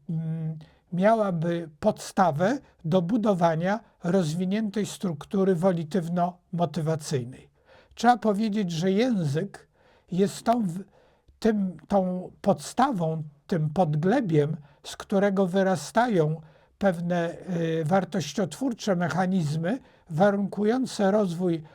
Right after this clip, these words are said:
osoby w kierunku osobowości, czyli mechanizm wolitywno-motywacyjny i mechanizm sensorodny. Jeżeli język jest prymitywny, czarno-biały,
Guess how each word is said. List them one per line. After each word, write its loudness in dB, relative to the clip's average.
osoby 2
w -10
kierunku -2
osobowości, 0
czyli -2
mechanizm 2
wolitywno-motywacyjny -2
i 0
mechanizm 0
sensorodny. 0
Jeżeli 2
język 2
jest -4
prymitywny, 0
czarno-biały, 2